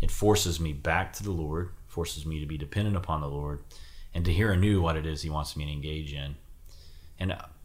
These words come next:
I just think that, uh, we're not creative enough when it comes to following Jesus,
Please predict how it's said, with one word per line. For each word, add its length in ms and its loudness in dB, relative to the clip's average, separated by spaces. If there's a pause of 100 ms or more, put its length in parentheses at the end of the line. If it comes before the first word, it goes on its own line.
I 120 4
just 180 2
think 220 2
that, 240 0
uh, 300 0 (460)
we're 160 2
not 220 2
creative 380 4
enough 300 -2
when 100 -4
it 80 -8
comes 280 0
to 80 -4
following 440 0
Jesus, 500 -2